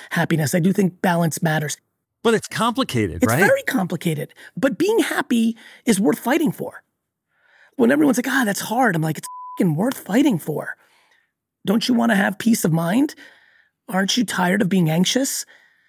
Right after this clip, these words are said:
Speaker 1: The world is selling fear, brother. The world is weaponizing fear. And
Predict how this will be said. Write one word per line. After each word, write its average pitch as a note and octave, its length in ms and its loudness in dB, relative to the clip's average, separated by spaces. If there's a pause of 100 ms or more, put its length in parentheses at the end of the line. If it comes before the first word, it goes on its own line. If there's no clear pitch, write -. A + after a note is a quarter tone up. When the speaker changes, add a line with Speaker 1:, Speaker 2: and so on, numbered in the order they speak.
(560)
Speaker 1:
The G#3 80 0
world C#4+ 300 2
is A#3 100 0
selling G#3 380 -2
fear, G3 400 -4
brother. C#3+ 400 -6 (1040)
The A3+ 60 -2
world C4 300 2
is F3+ 120 0
weaponizing E3+ 640 2
fear. E3 300 0
And D3 160 -6